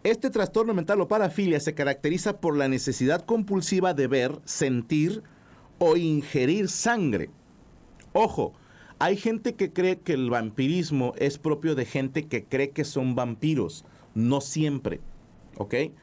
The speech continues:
El término vampirismo se aplica para banda que consume sangre o le gusta ver sangre,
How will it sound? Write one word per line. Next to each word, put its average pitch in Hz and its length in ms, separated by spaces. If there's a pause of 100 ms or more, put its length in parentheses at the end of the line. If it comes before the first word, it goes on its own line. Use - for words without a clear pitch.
(220)
El 113 120
término 196 360
vampirismo 190 680
se 156 120
aplica 135 420
para 95 200
banda 110 300
que 101 140
consume 160 460
sangre 143 480
o 110 100
le 95 100
gusta 156 380
ver 185 160
sangre, 135 440